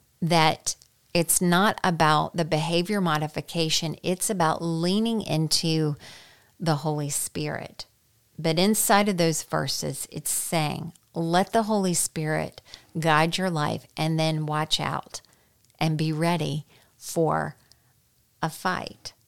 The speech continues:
The Message translation says it this way, "My counsel is this, live freely, animated, and motivated by God's Spirit. Then you won't feed the compulsion, compulsions of selfishness."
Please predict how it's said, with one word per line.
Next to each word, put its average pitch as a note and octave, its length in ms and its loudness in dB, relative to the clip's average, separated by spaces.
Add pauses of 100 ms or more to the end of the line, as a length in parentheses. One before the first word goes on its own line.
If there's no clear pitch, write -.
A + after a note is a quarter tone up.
(460)
The E3 80 2
Message F#3 380 6
translation D#3+ 680 -2
says D#3 240 -2
it B2 100 -8
this E3+ 240 -2
way, D#3 140 0
"My G#3 180 2
counsel B3+ 600 0
is E3 180 0
this, D#3+ 400 0
live G3+ 160 -2
freely, C#4+ 580 -2
animated, A3 680 2
and D#3+ 260 0
motivated E3+ 680 2
by D3+ 180 2
God's D#3 420 0
Spirit. - 720 -4 (600)
Then A#3 340 2
you D4 140 2
won't F#3 320 0
feed D#3+ 640 -4 (380)
the E3+ 100 -2
compulsion, F3 1120 -2 (140)
compulsions F3+ 960 2 (380)
of E3+ 400 0 (540)
selfishness." - 1300 -2